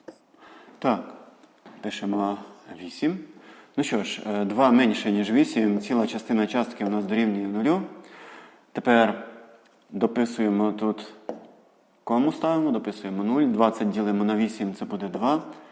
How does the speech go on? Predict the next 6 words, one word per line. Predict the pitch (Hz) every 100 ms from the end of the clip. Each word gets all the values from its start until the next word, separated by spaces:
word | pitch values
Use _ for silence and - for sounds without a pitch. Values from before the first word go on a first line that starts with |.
| - -
Два | 101 117
на | 110
вісім — | 107 95 95 95
це | -
шістнадцять. | 95 - - 123 135 151 - - - -
Віднімаємо. | 101 104 104 98 101 120 156